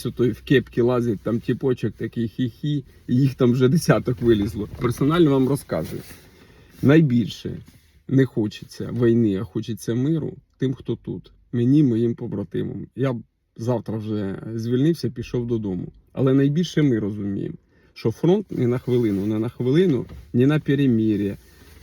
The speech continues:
ніколи не зупинився і не зупиниться. Дві тисячі чотирнадцятий, дев'ятнадцятий, двадцять другий, двадцять п'ятий, одна й та сама картина. Ніякі домовленості з хуйлом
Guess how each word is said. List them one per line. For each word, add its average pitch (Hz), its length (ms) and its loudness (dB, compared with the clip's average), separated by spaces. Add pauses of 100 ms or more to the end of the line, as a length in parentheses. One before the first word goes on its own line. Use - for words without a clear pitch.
ніколи 127 500 4
не 120 140 2
зупинився 131 600 0
і 117 40 4
не 113 100 0
зупиниться. 98 680 -6
Дві 143 240 0
тисячі 185 360 -4
чотирнадцятий, 110 1080 -2
дев'ятнадцятий, 123 960 -2
двадцять 143 440 -4
другий, 110 380 -2
двадцять 147 420 -4
п'ятий, 143 360 -4
одна 135 200 -2
й 160 40 -4
та 143 140 -6
сама 120 260 -6
картина. - 500 -10 (520)
Ніякі 123 640 4
домовленості 113 840 -2
з - 60 -20
хуйлом 127 580 -2